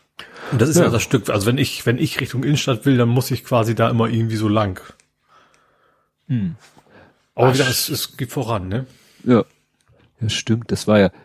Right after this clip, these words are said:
Speaker 2: stimmt, das war eigentlich ein Radweg und da hatten eigentlich Fußgänger gar nichts zu suchen.
Speaker 1: Nee.
Speaker 2: Und dann haben die Fuß-, dann haben die Fußgänger den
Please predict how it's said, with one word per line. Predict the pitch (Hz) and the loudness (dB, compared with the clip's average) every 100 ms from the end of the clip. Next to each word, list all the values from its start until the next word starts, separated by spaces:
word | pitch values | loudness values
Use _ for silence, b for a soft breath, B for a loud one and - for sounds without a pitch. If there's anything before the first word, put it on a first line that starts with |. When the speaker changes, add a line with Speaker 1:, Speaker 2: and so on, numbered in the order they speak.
| b | b
Speaker 2:
stimmt, | - - - 139 - | -12 -10 -6 -6 -6
das | - | -2
war | 101 | 2
eigentlich | 98 104 - | 2 0 -4
ein | 101 | -4
Radweg | 90 117 - 113 95 - - | 0 0 -2 0 0 0 -8
und | 110 | -2
da | 98 95 | 0 2
hatten | 123 - | 2 0
eigentlich | 98 104 | -2 -4
Fußgänger | - 120 - 107 98 | -6 -10 -2 2 4
gar | 92 101 | 4 0
nichts | 98 - - | 0 -6 -14
zu | 92 | -18
suchen. | 87 160 120 92 _ | -10 -10 -10 -14 _
Speaker 1:
Nee. | 123 117 - _ _ _ _ _ _ _ - | -8 -8 -10 _ _ _ _ _ _ _ -10
Speaker 2:
Und | 95 | -4
dann | 95 | 0
haben | 104 110 | 0 0
die | 98 | -2
Fuß-, | - 196 - 143 131 117 113 | 0 0 -2 -6 -4 -4 0
dann | 113 | 2
haben | 117 | 2
die | 110 | 0
Fußgänger | - 156 185 - 160 160 165 170 b b b b b _ - | -6 -4 -4 2 2 4 4 2 b b b b b _ 2
den | 131 135 139 | 4 4 0